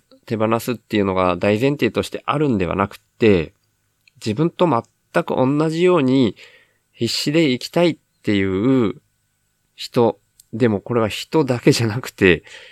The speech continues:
人以外の生物も全部そうだし、生物以外のものも僕はそうだと思ってるんですけど、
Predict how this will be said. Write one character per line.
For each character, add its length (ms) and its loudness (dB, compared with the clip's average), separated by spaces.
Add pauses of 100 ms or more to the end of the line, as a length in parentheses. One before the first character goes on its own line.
(840)
人 280 -2
以 120 0
外 160 6
の 100 -2
生 240 4
物 220 -2
も 120 0
全 200 0
部 80 -4
そ 140 -2
う 20 0
だ 100 -4
し、 420 -4 (600)
生 300 0
物 320 -8
以 140 0
外 180 2
の 120 0
も 120 0
の 60 -2
も 120 0
僕 200 -4
は 80 -2
そ 140 -6
う 40 -2
だ 100 -2
と 100 -8
思 140 -2
っ 40 -4
て 260 -8
る 100 -4
ん 140 -6
で 120 -4
す 120 -16
け 100 -4
ど、 300 0